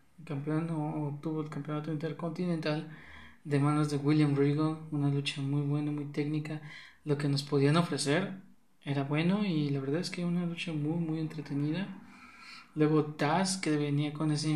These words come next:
medio impulso que luego fue frenado por diferentes situaciones, que era la gran estrella de E C W, en, acompañándonos de Bradshaw y Farouk, lo que era The E P A. Em, derrotaban a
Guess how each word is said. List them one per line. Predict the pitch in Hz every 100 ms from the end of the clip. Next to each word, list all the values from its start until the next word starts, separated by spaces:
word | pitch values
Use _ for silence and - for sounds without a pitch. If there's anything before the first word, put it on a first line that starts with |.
| 147
medio | 139 139 139
impulso | 135 156 160 170 147
que | 147
luego | 143 151 147
fue | 147 156
frenado | 147 160 151 151 160 160 160 - - - _
por | - 147 147
diferentes | 151 143 143 135 160
situaciones, | 156 151 139 151 151 156
que | -
era | 143 143
la | 139
gran | 139 151
estrella | 151 151 156 151
de | 143
E | 143
C | 165
W, | 151 156 156 170 165 - - - _ 151
en, | 135 131 147 165
acompañándonos | 143 143 139 139 147 151
de | 143
Bradshaw | 139 147 147 160
y |
Farouk, | - 143 160 190 -
lo | 156
que | -
era | 139 143 139
The | 143 -
E | 175 175 -
P | 156 151 165
A. | 196 196 - - - - - - - - - - - - - - - -
Em, | 151 143 139 135 135 131 - - -
derrotaban | 143 135 139 143 143
a | 139 135 127